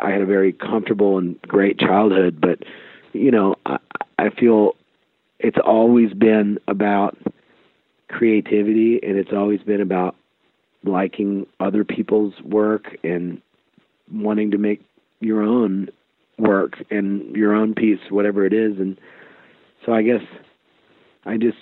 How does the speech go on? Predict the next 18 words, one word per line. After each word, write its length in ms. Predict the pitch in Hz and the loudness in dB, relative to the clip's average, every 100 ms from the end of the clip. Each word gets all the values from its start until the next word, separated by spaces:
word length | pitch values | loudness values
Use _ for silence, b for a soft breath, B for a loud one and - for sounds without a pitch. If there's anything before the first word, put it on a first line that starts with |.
| - | 0
feel 180 | 120 | 2
like 260 | 113 107 98 - _ _ 117 - | 2 0 -4 -12 _ _ -20 -2
growing 400 | 123 127 127 127 | 2 2 2 0
up 180 | 127 | 0
in 100 | 135 | -2
that 280 | 127 131 131 - | 0 0 -2 -2
allowed 400 | 113 113 113 120 | -2 0 0 0
me 140 | 120 | 0
to 80 | 113 | 0
have 220 | 110 110 | -2 -4
the 80 | 107 | -4
freedom 420 | 117 113 113 117 | 0 2 2 0
to 160 | 110 101 | -4 -4
just 260 | 110 98 | -4 -2
believe 540 | 98 104 107 110 113 107 | 0 0 2 2 0 -2
in, 380 | 107 101 101 - _ | -4 -4 -8 -12 _
in 240 | 110 101 101 | -8 -4 -4
the, 200 | 101 | -4